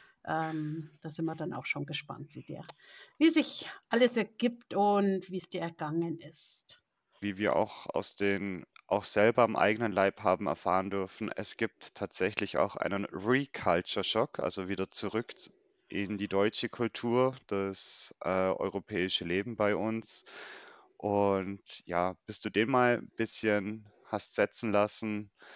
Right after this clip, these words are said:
Speaker 2: ähm, denke ich mal, werden wir dann um das Nachbereitungsseminar, was es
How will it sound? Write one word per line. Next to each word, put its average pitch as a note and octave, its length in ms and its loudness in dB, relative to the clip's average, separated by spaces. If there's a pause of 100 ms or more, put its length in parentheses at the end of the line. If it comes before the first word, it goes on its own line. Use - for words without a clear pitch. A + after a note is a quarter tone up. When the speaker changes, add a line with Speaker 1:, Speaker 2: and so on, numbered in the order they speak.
(380)
Speaker 2:
ähm, F#2+ 720 2
denke F#2+ 240 -2
ich - 120 -18
mal, F#2 200 0
werden F#2 240 -2
wir F#2+ 80 -4
dann F#2 340 -2 (1700)
um D3+ 500 2 (100)
das G#2 520 2
Nachbereitungsseminar, G#2 1500 0
was G2 220 -2
es - 400 -6